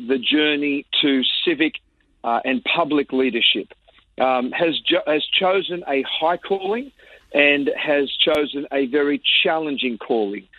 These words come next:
particularly these days, uh, in the rapid fire news cycles and instant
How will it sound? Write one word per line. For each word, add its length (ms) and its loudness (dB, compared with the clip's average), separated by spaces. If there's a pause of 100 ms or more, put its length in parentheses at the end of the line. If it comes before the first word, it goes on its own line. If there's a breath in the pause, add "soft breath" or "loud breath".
(140)
particularly 720 0 (220)
these 440 0
days, 460 0 (200)
uh, 440 0
in 500 0
the 480 2
rapid 340 0 (120)
fire 260 2
news 340 -4
cycles 600 -2
and 180 -2 (320 loud breath)
instant 540 2